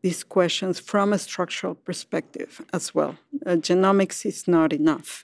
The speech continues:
It's extremely important, but it's not enough.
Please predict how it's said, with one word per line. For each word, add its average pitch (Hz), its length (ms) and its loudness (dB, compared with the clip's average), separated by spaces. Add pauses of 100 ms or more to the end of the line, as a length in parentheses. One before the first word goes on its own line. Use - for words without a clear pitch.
It's - 220 -6
extremely 240 500 6
important, 175 540 2 (420)
but 185 120 6
it's 160 180 0
not 151 200 0
enough. 151 420 -6